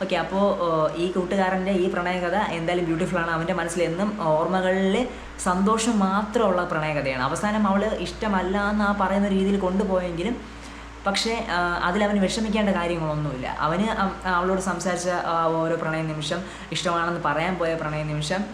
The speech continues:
ആ, പിന്നെ അവനെ അവൾ തള്ളി പറയുന്നില്ല, അവനെ അവൾ, ആ, ചീറ്റ് ചെയ്യുന്നില്ല, ആ ഒരു രീതിയൊന്നും പോകുന്നില്ല. This is a true love and ഈ ട്രൂ ലവ് എപ്പോഴും വിജയിക്കട്ടെ. ട്രൂ ലവ്സ് ഒത്തിരി എല്ലാവർക്കും നല്ല ട്രൂ ലവ്സ് ഉണ്ടാവട്ടെ എന്ന്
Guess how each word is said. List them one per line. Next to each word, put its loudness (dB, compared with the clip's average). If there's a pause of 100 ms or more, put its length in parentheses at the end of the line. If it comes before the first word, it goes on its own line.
ആ, -2
പിന്നെ 2
അവനെ 2
അവൾ 0
തള്ളി 0
പറയുന്നില്ല, 0
അവനെ 0
അവൾ, 0 (420)
ആ, 0 (800)
ചീറ്റ് -4
ചെയ്യുന്നില്ല, 2
ആ 2
ഒരു 4
രീതിയൊന്നും 4
പോകുന്നില്ല. 0 (180)
This 0
is 2
a 2 (120)
true 6 (100)
love 0 (160)
and -2
ഈ 0
ട്രൂ 2
ലവ് 4 (300)
എപ്പോഴും 4
വിജയിക്കട്ടെ. 2
ട്രൂ 0
ലവ്സ് 2
ഒത്തിരി -2
എല്ലാവർക്കും 2
നല്ല 0
ട്രൂ 0
ലവ്സ് 2
ഉണ്ടാവട്ടെ 0
എന്ന് 0